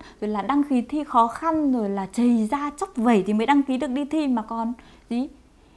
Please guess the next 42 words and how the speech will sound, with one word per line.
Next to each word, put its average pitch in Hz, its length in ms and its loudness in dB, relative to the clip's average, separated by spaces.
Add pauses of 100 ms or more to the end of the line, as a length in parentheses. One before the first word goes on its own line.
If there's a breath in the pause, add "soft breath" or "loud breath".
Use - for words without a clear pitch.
(200 soft breath)
Mà 269 260 6
đây, 339 500 4
đấy 262 160 2
là 311 80 0
đi 269 340 -2
thi 330 240 0
nhá, 359 200 0 (160)
mà 247 140 2
đây 311 200 2
là 269 120 0
được 233 260 -2
đi 302 260 -2
thi, 320 480 0 (640)
nếu 240 180 2
mà 302 160 2
đi 269 180 0
thi 302 120 -6
thật 277 180 -6 (180)
chỉ 226 140 -6
để 190 240 0
kiểm 170 260 -4
tra 247 120 -10
năng 262 180 0
lực 247 180 -4
của 196 100 -8
mình 202 240 -2
ấy, 233 60 -6
mà 226 140 -2
đã 220 160 -6
chảy 240 200 -4
ra 233 140 -6
chóc 285 180 -8
vẩy 220 140 -4
như 202 140 -6
vậy 226 260 -6
rồi 208 180 -2
ấy, 277 80 -6 (340 loud breath)
thì 285 80 -4
đây 311 140 4
là 302 80 2
đi 285 160 -4
thi, 311 140 -6